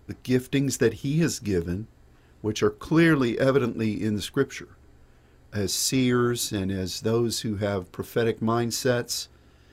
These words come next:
and the abundance of visions and revelations that God gives, according to what Paul said an apostolic mission would be,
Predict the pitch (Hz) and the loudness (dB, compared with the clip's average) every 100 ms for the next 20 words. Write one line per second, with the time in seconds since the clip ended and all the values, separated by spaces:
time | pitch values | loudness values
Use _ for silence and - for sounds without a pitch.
0 | - - - - 107 104 101 98 113 120 | -20 -20 -10 -2 0 0 -2 0 0 0
1 | 113 123 98 113 117 120 113 117 113 117 | 0 -4 -2 0 0 0 -2 0 0 2
2 | 113 113 113 107 120 113 117 110 123 113 | 2 2 2 0 -2 -2 -4 -2 0 0
3 | 107 104 110 113 110 - 107 101 98 101 | 0 -2 -2 -2 -6 -6 -2 -2 0 -2
4 | 98 - 113 113 - 110 101 101 98 107 | -2 0 2 2 2 0 0 0 -2 -4
5 | - 110 107 - 104 107 - 101 92 90 | -2 -2 -2 -2 -4 -4 -2 -4 -4 -2
6 | 131 117 98 | 0 0 -4